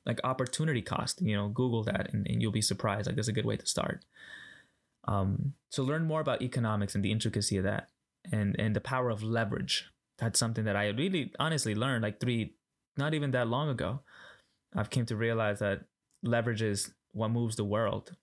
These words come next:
is what makes people do things they don't wanna do, is what pushes people to do things differently, is what, is what, is, it's the incentive to humanity,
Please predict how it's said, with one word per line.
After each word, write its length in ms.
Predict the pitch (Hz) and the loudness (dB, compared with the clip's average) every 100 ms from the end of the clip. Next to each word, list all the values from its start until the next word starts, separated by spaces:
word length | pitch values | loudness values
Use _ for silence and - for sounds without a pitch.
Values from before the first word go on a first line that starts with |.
| - | -6
is 120 | 117 | -2
what 120 | 107 | 0
makes 220 | 110 110 - | 0 -2 -2
people 260 | 117 113 | -2 0
do 160 | 104 110 | 0 -2
things 260 | 113 113 | 0 0
they 60 | 110 | 2
don't 120 | 104 | 2
wanna 200 | 101 101 | 2 0
do, 380 | 98 107 101 - | 2 0 0 -4
is 140 | - 107 | -2 0
what 180 | 101 | -2
pushes 440 | - 123 - 104 - - _ | -2 0 0 -2 -4 -10 _
people 260 | 127 113 107 | -4 0 0
to 100 | 107 | 0
do 160 | 98 107 | 0 0
things 440 | 117 107 101 - - - - - _ | 2 2 2 -2 -8 -20 -20 -20 _
differently, 440 | 123 - 101 92 | 0 2 2 2
is 140 | 95 - | 0 0
what, 160 | 104 | 0
is 120 | 113 117 | 2 2
what, 180 | 101 - | 0 0
is, 160 | 110 - | -4 -2
it's 180 | 113 | -2
the 100 | - | 0
incentive 720 | 117 107 - 120 117 95 98 - _ _ - | 0 0 0 0 0 -2 -4 -12 _ _ -4
to 180 | 107 101 | 0 0
humanity, 880 | - 123 110 107 104 - 101 104 | 0 0 0 2 0 0 -2 -2